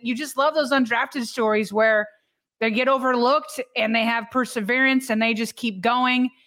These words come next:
and they make a name for themselves. And that's exactly what, what Alex Collins did. It's just so shocking. I'm just learning <clears throat> that it was a motorcycle crash. I mean, you just hate this. You hate this, Bobby, that,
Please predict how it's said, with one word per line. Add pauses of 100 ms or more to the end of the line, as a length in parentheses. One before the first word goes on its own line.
(140)
and
they
make
a
name
for
themselves.
And
that's
exactly (300)
what,
what
Alex
Collins
did.
It's
just
so
shocking. (300)
I'm
just
learning
<clears throat> (680)
that
it
was
a
motorcycle
crash.
I
mean,
you
just
hate
this.
You
hate
this,
Bobby,
that,